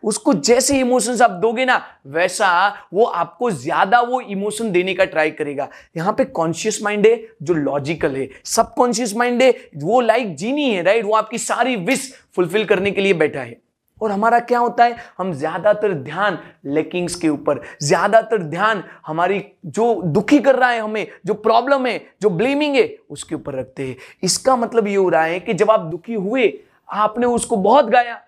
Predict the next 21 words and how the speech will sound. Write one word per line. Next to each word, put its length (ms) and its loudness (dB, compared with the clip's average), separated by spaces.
आपने 340 -8
हर 140 -4
जो 120 -2
एक 160 -6
बंदे 220 -2
को 120 -6
जाके 240 0
बताया 380 0
और 140 0
वो 80 2
दुख 320 -4
वाला 260 4
इमोशन 540 -8
आपने 300 -4
सबकॉन्शियस 600 -14
को 140 -18
दिया 280 0
और 120 2
उसको 240 -8
रिपीट 380 0
किया। 240 2